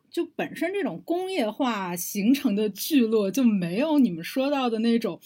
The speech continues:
就不像那种传统聚落那样重人情味。我们这边可能父母走得更近的不是亲戚，反而是他们的一些朋友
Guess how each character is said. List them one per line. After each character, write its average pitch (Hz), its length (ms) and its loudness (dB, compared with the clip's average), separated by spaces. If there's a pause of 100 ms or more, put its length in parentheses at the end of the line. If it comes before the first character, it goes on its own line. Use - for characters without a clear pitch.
(320)
就 370 100 -2
不 277 100 -2
像 392 220 -2
那 370 60 -2
种 214 160 0
传 196 200 -4
统 254 160 0
聚 247 160 -4
落 247 200 0
那 294 140 2
样 233 300 -4
重 196 280 -4
人 170 200 -6
情 147 280 -6
味。 165 200 -12 (340)
我 202 140 0
们 175 140 -4
这 359 140 0
边 392 180 -8
可 247 160 -4
能 170 220 -8
父 349 200 -4
母 202 220 4
走 - 240 -6
得 - 80 -12
更 277 340 2
近 254 360 0
的 160 100 -12
不 - 260 -12
是 269 220 -6
亲 359 340 -2
戚， - 280 -6
反 175 200 -10
而 151 160 -6
是 247 120 -6
他 285 240 -4
们 320 100 0
的 220 80 0
一 208 60 -6
些 240 160 -4
朋 156 400 -12
友 180 280 -8